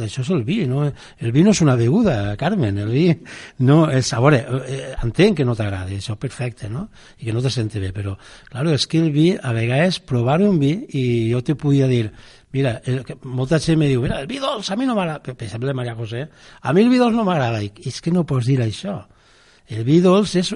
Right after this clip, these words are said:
re-, un, és com, és com menjar-te un pastisset, però begut, perquè te dona unes, uns, uns, uns matisos, uns, uns sabors de... Ningú vi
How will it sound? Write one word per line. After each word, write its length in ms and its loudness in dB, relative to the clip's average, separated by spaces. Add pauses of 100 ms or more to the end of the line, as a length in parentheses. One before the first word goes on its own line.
(140)
re-, 260 -2
un, 140 -4 (160)
és 100 -6
com, 240 -6
és 220 -8 (180)
com 160 -2
menjar-te 400 -2
un 140 4
pastisset, 560 -8 (500)
però 320 2
begut, 480 2 (600)
perquè 400 -2
te 100 -2
dona 300 -2
unes, 320 0
uns, 340 -2
uns, 300 -2 (720)
uns 240 -4
matisos, 680 -2
uns, 300 -2
uns 320 -2 (100)
sabors 400 -2
de... 140 -2 (400)
Ningú 320 4 (100)
vi 140 4